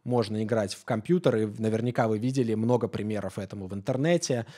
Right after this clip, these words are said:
Есть блогер, кстати, мой земляк, который стримит, э,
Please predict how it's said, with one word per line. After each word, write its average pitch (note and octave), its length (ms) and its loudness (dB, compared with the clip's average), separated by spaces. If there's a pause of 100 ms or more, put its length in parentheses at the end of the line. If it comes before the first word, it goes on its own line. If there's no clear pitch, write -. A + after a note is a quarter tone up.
(380)
Есть B2+ 260 4
блогер, B2+ 460 6
кстати, - 400 -2
мой G#2+ 200 4
земляк, A2 580 4
который F#2 420 -2
стримит, F#2 680 -6
э, F#2+ 160 -8